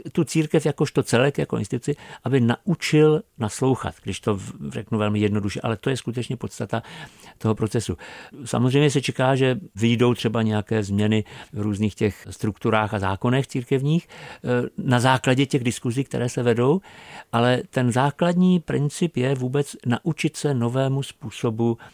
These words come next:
komunikace. A tedy jde především o to naslouchat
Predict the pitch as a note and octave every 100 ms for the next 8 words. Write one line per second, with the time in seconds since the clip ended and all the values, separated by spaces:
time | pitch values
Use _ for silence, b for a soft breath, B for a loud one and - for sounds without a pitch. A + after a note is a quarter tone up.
0 | b - G2+ G2 G2 - F2+ - - B
1 | B B B - A#2+ C#3+ C3+ D3 F#3+ -
2 | - C3 D3+ - - C3+ - - D#3 E3+
3 | E3+ C#3 C3 D#3+ D3+ B2 A2+ E3 D#3 D#3+